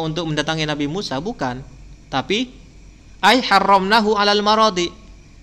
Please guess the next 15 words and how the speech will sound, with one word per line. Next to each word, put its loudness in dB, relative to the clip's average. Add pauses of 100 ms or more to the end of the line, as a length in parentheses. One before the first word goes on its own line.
(160)
Kami 0
mencegah 0
Nabi 0
Musa 0
yang -2
masih -4
bayi 0
itu, -4
yang -4
butuh -4
susuan, -6 (800)
mencegah -2
'alal -2
maradi 0 (240)
kepada, -2